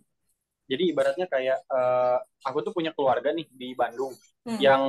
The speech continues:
Speaker 1: mungkin notabene-nya bukan rumah keluarga kecil ya, tapi rumah keluarga besar yang dia tuh memang di satu gang. Satu gang memang ada, eh, apa ibaratnya kayak keluarga-keluarga yang ada di situ.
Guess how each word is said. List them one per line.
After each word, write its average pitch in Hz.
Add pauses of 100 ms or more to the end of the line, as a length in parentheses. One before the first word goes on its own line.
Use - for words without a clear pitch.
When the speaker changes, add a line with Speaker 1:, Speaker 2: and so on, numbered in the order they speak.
Speaker 1:
mungkin 135
notabene-nya 143
bukan 160
rumah 135
keluarga 151
kecil 185
ya, 131
tapi -
rumah 135
keluarga 123
besar 131
yang 127
dia 131
tuh 185
memang 135
di 131
satu -
gang. 123 (480)
Satu 147
gang 156
memang 135
ada, 131 (400)
eh, 120
apa 127
ibaratnya 127
kayak 123
keluarga-keluarga 123
yang 117
ada -
di -
situ. -